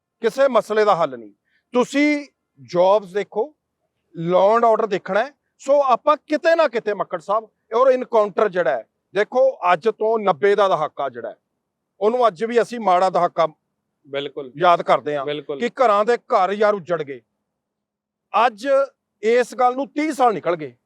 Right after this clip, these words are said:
Speaker 2: ਹੂੰ।
Speaker 1: ਤੇ ਸਾਡੇ ਕੋਲ ਅੱਜ ਵੀ ਇੱਕ ਰਾਹ ਜਿਹੜਾ ਇੱਕ ਇਨਕਾਊਂਟਰ ਹੀ ਰਹਿ ਗਿਆ। ਔਰ ਮੈਂ ਤੁਹਾਨੂੰ ਇੱਕ ਚੀਜ਼ ਹੋਰ ਦੱਸਦਾ, ਯੂਨਾਈਟਿਡ ਨੇਸ਼ਨ ਦੇ ਵਿੱਚ
Speaker 2: ਹੂੰ।
Speaker 1: ਦਸ ਪ੍ਰਿੰਸੀਪਲਸ ਨੇ, ਪੀਸ ਦੇ ਦਸ ਪ੍ਰਿੰਸੀਪਲਸ ਨੇ ਯੂਨਾਈਟਿਡ ਨੇਸ਼ਨ ਦੇ ਵਿੱਚ।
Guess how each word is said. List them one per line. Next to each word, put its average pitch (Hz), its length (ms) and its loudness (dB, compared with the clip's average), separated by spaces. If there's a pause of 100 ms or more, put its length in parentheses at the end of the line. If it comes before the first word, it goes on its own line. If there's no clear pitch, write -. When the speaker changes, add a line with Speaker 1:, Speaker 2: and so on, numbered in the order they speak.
(160)
Speaker 2:
ਹੂੰ। 139 360 -16 (100)
Speaker 1:
ਤੇ 294 180 2
ਸਾਡੇ 202 360 0
ਕੋਲ 302 180 2 (180)
ਅੱਜ 202 160 -2
ਵੀ 294 200 -4
ਇੱਕ 285 140 -6
ਰਾਹ 233 340 2
ਜਿਹੜਾ 262 220 -2
ਇੱਕ 285 120 -6
ਇਨਕਾਊਂਟਰ 240 540 -2
ਹੀ 277 80 -6
ਰਹਿ 262 140 -2
ਗਿਆ। 254 120 -8
ਔਰ 254 200 0 (180)
ਮੈਂ 202 160 -2
ਤੁਹਾਨੂੰ 233 160 -2
ਇੱਕ 214 80 -10
ਚੀਜ਼ 208 180 -14
ਹੋਰ 175 140 -6
ਦੱਸਦਾ, 98 340 -10 (1200)
ਯੂਨਾਈਟਿਡ 214 480 2
ਨੇਸ਼ਨ 214 420 -2
ਦੇ 185 100 -2
ਵਿੱਚ 131 240 -10 (280)
Speaker 2:
ਹੂੰ। 143 320 -18
Speaker 1:
ਦਸ 247 320 2
ਪ੍ਰਿੰਸੀਪਲਸ 226 680 -2
ਨੇ, 123 180 -10 (800)
ਪੀਸ 233 440 -4
ਦੇ 175 340 -2 (280)
ਦਸ 208 280 2
ਪ੍ਰਿੰਸੀਪਲਸ 220 580 -2
ਨੇ 117 200 -12 (500)
ਯੂਨਾਈਟਿਡ 214 420 2
ਨੇਸ਼ਨ 170 280 -6
ਦੇ 123 100 -12
ਵਿੱਚ। - 240 -20